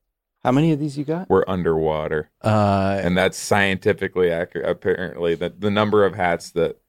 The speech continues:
Speaker 2: Kevin and his G F have created is technically a, it's a minor ocean.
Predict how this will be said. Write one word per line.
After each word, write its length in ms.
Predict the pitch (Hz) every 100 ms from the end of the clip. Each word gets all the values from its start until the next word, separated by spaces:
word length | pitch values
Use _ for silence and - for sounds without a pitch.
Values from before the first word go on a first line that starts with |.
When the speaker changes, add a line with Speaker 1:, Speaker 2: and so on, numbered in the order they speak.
| _ _ _ _ _ _ _ _ _ _
Speaker 2:
Kevin 280 | - 98 92
and 120 | 85 98
his 120 | 82
G 280 | - 85 78
F 160 | 76
have 120 | 80
created 460 | - 82 80 76 78
is 180 | 78 -
technically 600 | - - 71 - - -
a, 680 | - - - _ _ - 80
it's 260 | - -
a 60 | 80
minor 480 | 80 80 80 69 76
ocean. 380 | 82 - -